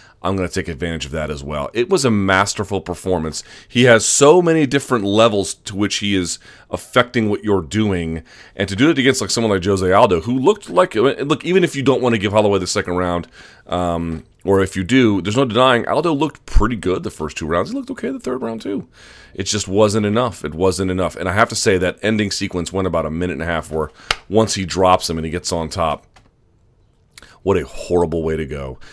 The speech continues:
You know, the, the thirteen seconds in which he lost to McGregor, at least that was quick. It was, you know, I'm not, uh, relatively painless.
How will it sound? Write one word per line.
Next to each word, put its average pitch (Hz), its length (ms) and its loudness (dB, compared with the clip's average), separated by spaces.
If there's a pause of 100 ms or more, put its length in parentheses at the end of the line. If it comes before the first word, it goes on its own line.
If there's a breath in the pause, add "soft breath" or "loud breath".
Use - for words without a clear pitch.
(180 loud breath)
You 87 60 -8
know, 80 100 -4
the, 78 220 -8
the 87 160 -14
thirteen 110 340 0
seconds 98 400 -2
in 80 60 -6
which 85 160 -4
he 87 100 -6
lost 85 320 -2
to 82 60 -10
McGregor, 80 460 -2
at - 80 -12
least 120 200 -4
that 69 140 -2
was 64 100 -10
quick. 101 460 0
It - 20 -10
was, - 440 -10
you 73 100 -12
know, 55 100 -8
I'm 69 60 -6
not, 78 160 -6
uh, - 540 -18 (260)
relatively 98 480 0
painless. 98 580 -4